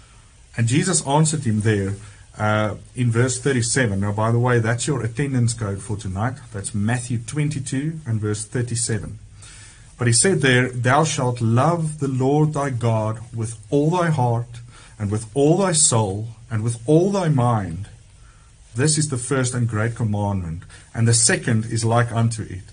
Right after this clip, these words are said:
Thou shalt love thy neighbor as thyself." And this speaks of the love that mankind should have towards God and also towards our fellow man.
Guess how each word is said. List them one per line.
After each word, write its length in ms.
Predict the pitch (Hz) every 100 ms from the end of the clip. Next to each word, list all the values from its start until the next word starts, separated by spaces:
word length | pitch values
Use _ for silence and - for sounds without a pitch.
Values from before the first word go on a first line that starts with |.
| - - - -
Thou 240 | 110 113 127
shalt 380 | - 117 113
love 440 | 107 113 135 127 -
thy 160 | 107
neighbor 500 | 104 107 110 107 107 104
as 280 | 104 101 101
thyself." 720 | 92 92 - - - - - - - - - - - - - - -
And 140 | 131
this 180 | 170 175
speaks 320 | - 196 -
of 140 | 151
the 80 | 151
love 320 | 120 131 143
that 200 | 127 113
mankind 600 | 117 120 165 156 131 127
should 160 | 120 117
have 380 | 110 120 120 117 - - - -
towards 380 | 120 123 117
God 400 | - 117 113 107
and 140 | 101 104
also 600 | 139 151 147 139 123 120 - -
towards 340 | 131 123 135
our 160 | 127 120
fellow 360 | 117 - 131 113
man. 340 | 107 120 -